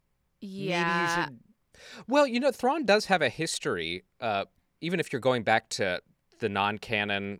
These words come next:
Speaker 3: what's considered non-canon
Speaker 1: The novels.
Speaker 3: versions of him,
Speaker 1: Mm-hmm.
Speaker 3: he's always, uh, at least in, in the News On books I've read that kind of fill in the gaps on, on
Speaker 2: Mm-hmm.
Speaker 3: how he came into the galaxy and whatnot, he's always had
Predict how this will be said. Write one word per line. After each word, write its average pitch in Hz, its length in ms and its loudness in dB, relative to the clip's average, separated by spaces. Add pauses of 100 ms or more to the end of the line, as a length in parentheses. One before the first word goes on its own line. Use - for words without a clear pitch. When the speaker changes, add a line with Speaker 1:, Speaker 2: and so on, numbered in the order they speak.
Speaker 3:
what's - 160 -4
considered 101 380 -6
non-canon 98 680 -2
Speaker 1:
The 85 80 -16
novels. 143 380 -14
Speaker 3:
versions 98 500 -2
of 92 160 -4
him, 107 260 -2 (320)
Speaker 1:
Mm-hmm. 151 240 -18
Speaker 3:
he's 170 240 -4
always, 202 520 -2
uh, 104 400 0 (240)
at - 80 -2
least 202 200 -2
in, 120 260 0
in 110 240 -2
the 98 120 -2
News 117 380 -2
On 95 220 0
books 92 340 -6
I've 82 200 -6
read 85 400 -4 (680)
that 90 120 -6
kind 95 160 -6
of - 60 -8
fill 98 240 -4
in 85 80 -6
the 85 80 -6
gaps 82 420 -2
on, 76 400 -10
on - 60 -10
Speaker 2:
Mm-hmm. - 120 -12
Speaker 3:
how 78 280 -6
he 73 240 -18 (1400)
came 85 240 -8
into 76 180 -12
the 78 80 -12
galaxy 85 460 -4
and 76 100 -10
whatnot, 73 320 -10
he's 151 220 -8
always 214 240 0
had 135 320 2